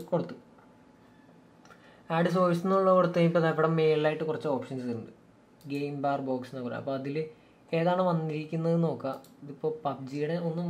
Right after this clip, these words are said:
വന്നിട്ടില്ല, എനിക്ക് തോന്നുന്നു ഫുൾ സ്ക്രീൻ കിടക്കാണ്. ഒരിക്കലും, ഓക്കെ, ബോക്സറാക്കി. അതിന്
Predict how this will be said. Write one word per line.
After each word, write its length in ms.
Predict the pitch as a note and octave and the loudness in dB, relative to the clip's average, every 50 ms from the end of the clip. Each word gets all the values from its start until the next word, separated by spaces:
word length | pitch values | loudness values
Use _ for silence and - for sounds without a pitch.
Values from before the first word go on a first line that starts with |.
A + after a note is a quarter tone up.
| D#3 | -2
വന്നിട്ടില്ല, 500 | C3 B2+ B2 - - - D#3 C#3+ A#2 G#2 - - - - - - - - - - - - - - - - - - - - _ - | -4 -4 -6 -8 -8 -8 -8 -6 -6 -8 -10 -16 -20 -20 -20 -20 -20 -20 -20 -20 -20 -20 -20 -20 -20 -20 -20 -20 -20 -20 _ -20
എനിക്ക് 160 | - C#3 D3 - | -18 -16 -14 -12
തോന്നുന്നു 220 | D3+ C#3 D3 D#3 D3+ - | -10 -8 -8 -8 -8 -6
ഫുൾ 160 | - D3 C#3 C3+ - | -6 -6 -6 -6 -8
സ്ക്രീൻ 280 | - - D#3+ D3+ D3+ D#3 D3+ | -8 -6 -4 -4 -4 -4 -6
കിടക്കാണ്. 340 | D3 C3 B2 - B2+ A2+ G#2 - - - - - C#3+ | -6 -6 -6 -6 -6 -8 -8 -10 -16 -20 -14 -10 -8
ഒരിക്കലും, 340 | D3+ D3 D#3+ - F3 F3+ F#3+ G3+ - - - - - C4 A3 E3 | -8 -8 -8 -6 -6 -6 -6 -8 -12 -16 -20 -20 -20 -20 -18 -18
ഓക്കെ, 220 | - - - C3 A#2+ A2+ - - - - - - - - _ _ - - _ _ _ _ - _ - - - C#3+ | -18 -18 -20 -20 -20 -20 -20 -20 -20 -20 -20 -20 -20 -20 _ _ -20 -20 _ _ _ _ -20 _ -20 -16 -10 -8
ബോക്സറാക്കി. 680 | C#3+ C#3+ C#3 C#3 - - - D#3 D3+ C#3 B2 - - - - C3+ C#3 | -6 -6 -6 -8 -10 -10 -6 -4 -4 -4 -4 -8 -12 -14 -12 -10 -6
അതിന് 200 | D3 E3 F3 | -4 -4 -4